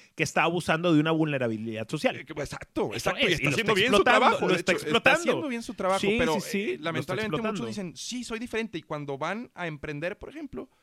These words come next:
Speaker 2: quieren descubrir el hilo negro.
Speaker 1: Sí.
Speaker 2: "Este negocio va a ser esto". Claro que tienes
Speaker 1: Güey,
Speaker 2: que tener una
Speaker 1: te
Speaker 2: ventaja competitiva,
Speaker 1: Ujú.
Speaker 2: pero a veces, por ejemplo, te confieso, vamos a abrir unas pizzerías.
Speaker 1: Ok.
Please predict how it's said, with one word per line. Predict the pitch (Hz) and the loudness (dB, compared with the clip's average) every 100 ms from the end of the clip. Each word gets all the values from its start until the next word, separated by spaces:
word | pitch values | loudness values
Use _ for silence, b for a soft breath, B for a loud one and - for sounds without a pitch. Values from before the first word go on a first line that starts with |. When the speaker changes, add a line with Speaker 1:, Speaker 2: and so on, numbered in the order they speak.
| _ _ _ | _ _ _
Speaker 2:
quieren | 156 165 202 175 151 | -10 -8 -8 -10 -14
descubrir | 147 - 139 170 | -14 -8 -6 -6
el | 185 | -6
hilo | 180 175 | -6 -6
negro. | 151 131 113 - - | -8 -10 -12 -16 -16
Speaker 1:
Sí. | - 110 | -6 -4
Speaker 2:
"Este | 107 262 | -4 -8
negocio | 233 233 247 | -10 -10 -12
va | 226 | -12
a | |
ser | 233 214 | -10 -12
esto". | _ 127 _ - | _ -20 _ -8
Claro | 185 226 | -8 -6
que | |
tienes | 156 160 | -2 0
Speaker 1:
Güey, | - | 0
Speaker 2:
que | |
tener | 214 208 | -2 -2
una | 214 | 0
Speaker 1:
te | |
Speaker 2:
ventaja | 170 180 214 | 0 -2 -4
competitiva, | 185 175 143 123 117 220 285 120 117 - | -6 -6 -6 -8 -10 -8 -8 -10 -14 -18
Speaker 1:
Ujú. | 127 - 151 170 | -18 -12 -8 -4
Speaker 2:
pero | 165 | -4
a | |
veces, | 160 190 240 | -4 -10 -12
por | - | -14
ejemplo, | 196 208 165 127 _ _ _ _ - | -14 -14 -14 -16 _ _ _ _ -18
te | 120 | -16
confieso, | 120 165 131 | -12 -12 -10
vamos | 127 143 | -10 -10
a | 170 | -8
abrir | 151 | -8
unas | 165 175 | -8 -8
pizzerías. | 190 - 349 403 - _ _ _ | -10 -10 -10 -10 -14 _ _ _
Speaker 1:
Ok. | 113 - | -18 -10